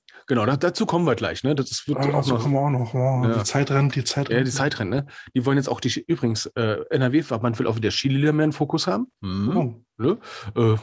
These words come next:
Speaker 1: da sind ja schon genug aus den Landesverba-, äh, aus den, äh, Bundesverband abgehauen. Verbandsmarketing.
Speaker 2: Oh.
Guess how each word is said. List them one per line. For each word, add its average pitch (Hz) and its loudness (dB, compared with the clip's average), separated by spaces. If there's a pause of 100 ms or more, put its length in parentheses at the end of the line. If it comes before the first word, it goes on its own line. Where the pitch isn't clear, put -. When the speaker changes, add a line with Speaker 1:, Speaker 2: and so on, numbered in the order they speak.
Speaker 1:
da 117 2
sind 135 2
ja 143 4
schon 131 0
genug 123 0
aus 131 0
den 127 2
Landesverba-, 120 0
äh, 110 0
aus - -4
den, 107 -2
äh, 104 -4 (280)
Bundesverband 117 -2
abgehauen. 170 -2 (920)
Verbandsmarketing. 120 0 (420)
Speaker 2:
Oh. 165 4